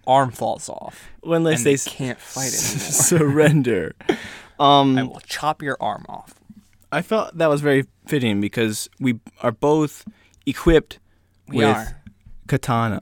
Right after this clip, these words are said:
Speaker 1: Mm.
Speaker 2: Katana.
Speaker 1: Kat-, kata-, <laughs> tanas.
Speaker 2: Tanas. We're equipped with cannons.
Speaker 1: <laughs> Cannons.
Speaker 2: <laughs> We got the cannons.
Speaker 1: He's got cannons now.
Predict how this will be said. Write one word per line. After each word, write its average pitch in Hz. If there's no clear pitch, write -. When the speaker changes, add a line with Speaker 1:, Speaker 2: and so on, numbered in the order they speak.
Speaker 1:
Mm. 127
Speaker 2:
Katana. 113
Speaker 1:
Kat-, 120
kata-, 139
<laughs> -
tanas. 123
Speaker 2:
Tanas. 127
We're 101
equipped -
with 123
cannons. 107
Speaker 1:
<laughs> 185
Cannons. 131
Speaker 2:
<laughs> -
We 349
got 269
the 247
cannons. 208
Speaker 1:
He's 160
got 143
cannons 113
now. 117